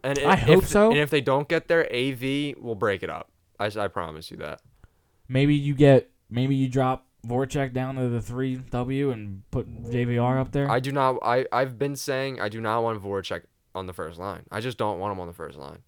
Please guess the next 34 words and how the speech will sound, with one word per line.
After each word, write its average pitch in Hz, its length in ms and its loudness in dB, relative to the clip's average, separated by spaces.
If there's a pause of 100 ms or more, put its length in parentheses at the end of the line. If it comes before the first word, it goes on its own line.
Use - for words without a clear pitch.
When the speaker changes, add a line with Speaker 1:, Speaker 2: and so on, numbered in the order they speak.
(160)
Speaker 2:
I 120 40 -6
don't 123 80 -6
Speaker 1:
And 117 80 -4
Speaker 2:
think. 113 160 -2
Speaker 1:
it, 95 40 -12
Speaker 2:
Yeah. 101 240 -6 (180)
Speaker 1:
and 131 120 -2
it 147 60 0
has 151 200 2
nothing 147 300 0
to 139 80 -4
do 120 240 -4
with, 107 160 -4
like, 90 340 -8 (540)
oh, 107 100 -4
I 101 100 -4
don't 110 180 -4
want 101 160 -8
him 104 100 -12
to 98 60 -10
play 101 380 -6
that 101 180 -4
much. 92 380 -8
It's 95 260 -10
just 101 380 -10
I, 98 160 -6 (440)
I 101 80 -4
want 113 200 -2
him 110 120 -6
further 98 480 -4
down 92 300 -6
in 90 60 -12
the 87 80 -12
lineup 90 460 -6